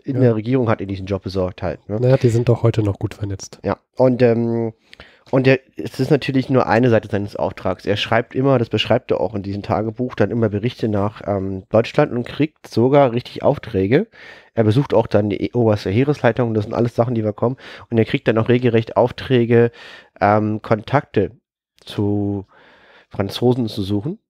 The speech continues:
Speaker 1: um,
Speaker 2: Mhm.
Speaker 1: oder um halt über mögliche Friedenssachen, über hei-, heikle Themen wie Elsass-Lothringen zu sprechen.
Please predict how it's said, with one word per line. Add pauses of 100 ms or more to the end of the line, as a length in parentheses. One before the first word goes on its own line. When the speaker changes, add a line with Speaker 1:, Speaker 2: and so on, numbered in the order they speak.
(640)
Speaker 1:
um,
Speaker 2:
Mhm.
Speaker 1:
oder (420)
um
halt (320)
über
mögliche
Friedenssachen, (200)
über
hei-,
heikle
Themen
wie
Elsass-Lothringen
zu
sprechen.